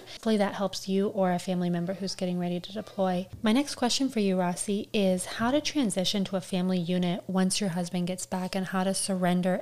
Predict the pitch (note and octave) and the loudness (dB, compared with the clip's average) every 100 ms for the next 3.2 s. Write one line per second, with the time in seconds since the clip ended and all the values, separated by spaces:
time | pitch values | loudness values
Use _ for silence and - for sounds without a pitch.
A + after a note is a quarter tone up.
0 | G3+ F#3 F#3+ F#3+ F3+ A3+ F#3+ F3 F#3 F3 | 0 0 -2 0 -2 -2 -4 -4 -2 0
1 | F3 F3+ F#3+ G#3+ - - - - - G#3 | 0 0 2 0 -4 -12 -12 -10 0 4
2 | F#3+ F3+ F#3 G3 F#3 D#3+ - G#3+ G3 F#3 | 6 4 4 2 0 -2 -2 0 2 2
3 | F3+ | 2